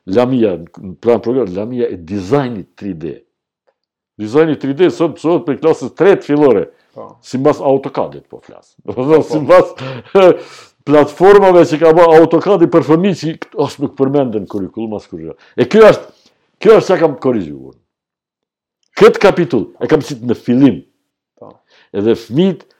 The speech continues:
Speaker 1: mësojnë të gjitha këto sësh në për internet.
Speaker 2: Po.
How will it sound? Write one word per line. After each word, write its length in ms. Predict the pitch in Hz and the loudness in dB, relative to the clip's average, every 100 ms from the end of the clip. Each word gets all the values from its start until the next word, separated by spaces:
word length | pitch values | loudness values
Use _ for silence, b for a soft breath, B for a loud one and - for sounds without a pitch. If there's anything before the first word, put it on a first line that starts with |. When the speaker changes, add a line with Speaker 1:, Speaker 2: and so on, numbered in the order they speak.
| _ | _
Speaker 1:
mësojnë 440 | - - 165 139 104 _ _ _ _ _ _ _ | -6 4 4 4 -2 _ _ _ _ _ _ _
të 140 | - 110 | -4 -2
gjitha 320 | 170 208 170 | 0 2 0
këto 240 | - 151 101 - _ _ _ _ _ _ _ _ _ _ | 2 2 2 2 _ _ _ _ _ _ _ _ _ _
sësh 520 | - - 175 - - | -12 0 0 0 -14
në 140 | 98 104 | -12 -10
për 160 | 95 | -10
internet. 280 | 80 - - | -12 -16 -18
Speaker 2:
Po. 120 | 117 | -16